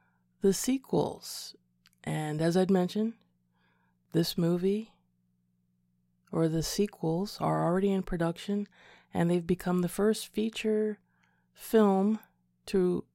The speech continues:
film scenes in Antarctica, which is kinda cool.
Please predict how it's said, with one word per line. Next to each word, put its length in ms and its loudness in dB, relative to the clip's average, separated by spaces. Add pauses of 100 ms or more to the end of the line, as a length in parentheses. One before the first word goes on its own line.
(100)
film 440 2
scenes 960 2 (1200)
in 160 4
Antarctica, 800 0 (640)
which 280 0
is 120 0
kinda 260 -2
cool. 300 -12